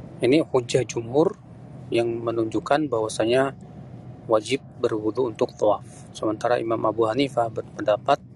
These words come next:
tidak wajib wudu untuk tawaf. Adapun perbuatan Nabi tidak menunjukkan kepada wajib. Bahkan kata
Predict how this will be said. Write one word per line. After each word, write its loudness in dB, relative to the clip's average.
tidak 0
wajib -4
wudu -2
untuk -4
tawaf. 0
Adapun 0
perbuatan 2
Nabi 2
tidak -2
menunjukkan -2
kepada -6
wajib. 0
Bahkan -2
kata 2